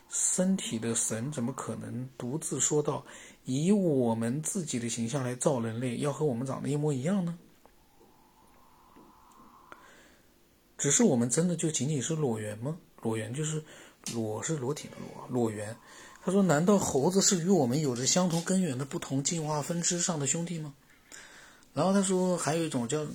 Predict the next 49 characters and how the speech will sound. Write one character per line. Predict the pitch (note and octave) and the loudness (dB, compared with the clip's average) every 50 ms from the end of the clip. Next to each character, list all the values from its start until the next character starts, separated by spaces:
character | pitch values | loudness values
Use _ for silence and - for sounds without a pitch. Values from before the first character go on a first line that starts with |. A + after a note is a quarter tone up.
| F3+ | -2
那 | F3 G3 G3 | 0 0 0
个 | F3+ E3+ E3 | 0 0 -2
老 | C#3+ C3 B2+ C3+ F3+ G#3+ | 0 2 4 4 6 6
鼠 | G#3 - - A#2+ | 4 4 2 0
加 | A2 - D#3 E3+ | -2 -2 -2 -2
一 | E3+ | -2
个 | F3+ F3 | -2 0
句 | - - A3 F3 | 0 0 0 0
子 | D3+ D3 | -2 -2
的 | C#3+ | -2
句， | - - F#3+ | 0 0 0
我 | C3 A2+ | 0 -2
不 | A#2+ | -2
知 | A#2 C3+ | -2 -2
道 | B2 | -2
读 | - - A2+ A2+ B2 | -2 -4 -4 -4 -4
什 | A#2+ A2+ | -4 -6
么 | G#2+ - | -8 -10
啊。 | - C2+ - - - - - - - - - | -12 -12 -14 -16 -20 -20 -20 -20 -20 -20 -12
他 | - - E3 | -6 -4 -2
说 | F3+ D#3+ | -2 0
，“而 | B2+ C3+ D3+ | 0 0 2
树”， | E3 - - - - A#3+ G3 A#2+ - - - - - - - _ _ _ _ _ _ - - | 4 6 6 6 4 2 0 -4 -6 -12 -18 -20 -20 -20 -20 _ _ _ _ _ _ -12 -8
我 | B2+ A#2 A#2 | -6 -6 -6
就 | - D#3 | -6 -6
读 | C3 B2 B2+ | -6 -4 -2
句 | C3 - E3 C#3+ | -2 -2 -2 -2
吧 | - - - - - _ - - - | -6 -10 -14 -18 -18 _ -20 -20 -10
，“而 | - C#3+ D3 E3 | -6 -4 -2 0
数 | - - - A#3 F3+ | 0 0 0 0 -2
据 | C#3+ - - F#3+ C#3 - - - - - - - - _ - | -2 -2 -2 -2 -4 -6 -10 -20 -20 -20 -20 -20 -20 _ -6
则 | - - E3+ | -2 0 0
是 | F#3 - G#3 F#3+ F#3+ - - - _ _ _ _ _ | 2 2 2 0 0 -2 -8 -20 _ _ _ _ _
还 | - - B2+ C3 | -6 -2 0 0
没 | D3 D3 | 2 2
有 | C#3 B2+ A#2+ | 0 2 2
甩 | - - - - | 2 2 2 0
掉 | - C#3+ D3+ | -2 -2 -2
尾 | C#3+ B2 - | -2 -4 -8
巴 | - - - - - - | -10 -10 -12 -14 -14 -12
并 | - - B2+ A#2+ | -8 -8 -6 -2
直 | - - B2+ A#2+ | -2 -2 -2 0
立 | C3 C3+ B2 | -2 -2 -2
行 | - - A#2+ C3 | -2 -4 -4 -4
走 | C#3 A#2+ | -4 -4
的 | A2 A#2 | -4 -4
人 | A2 A2 A2 | -6 -6 -6
类 | A#2 D3+ D3+ | -6 -6 -6
吗？” | C#3 C3+ C3 | -6 -8 -10